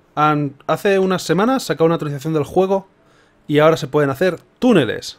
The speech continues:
Se puede ir bajo tierra. Tampoco es demasiado, pero es, es algo. Y, y han jodido unos cuantos mods, pero espero que, que los mods que tengo funcionen. La mayoría de mods que tengo, eh,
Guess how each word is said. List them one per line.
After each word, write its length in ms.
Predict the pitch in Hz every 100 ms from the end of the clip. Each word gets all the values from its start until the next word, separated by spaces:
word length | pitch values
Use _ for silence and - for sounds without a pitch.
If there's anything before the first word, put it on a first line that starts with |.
| -
Se 160 | -
puede 260 | 131 151 156
ir 160 | 165 139
bajo 280 | 131 135 127
tierra. 300 | 120 107 104
Tampoco 420 | 123 151 143 131
es 180 | 127 127
demasiado, 460 | 117 127 139 175 - - - - _ _ _ -
pero 680 | 143 139 127 123 117 117 -
es, 260 | 139 131 -
es 140 | 117 101
algo. 360 | 95 95 90 _ _ _ _ _ _ _
Y, 400 | 147 139 135 131 139
y 60 |
han 120 | 139
jodido 260 | 139 131 135
unos 160 | 135 -
cuantos 300 | 131 127 101
mods, 340 | 123 180 -
pero 140 | 113 107
espero 300 | - 113 -
que, 260 | 113 107
que 60 | 120
los 140 | 113
mods 160 | 120 127
que 100 | 127
tengo 260 | 131 127 120
funcionen. 540 | 127 123 151 185 202 - - -
La 120 | - 156
mayoría 240 | 180 269
de 80 | 254
mods 160 | 247
que 100 | -
tengo, 420 | 170 190 190 202 208 _ _ _ _
eh, 840 | 143 143 139 135 131 131 127 123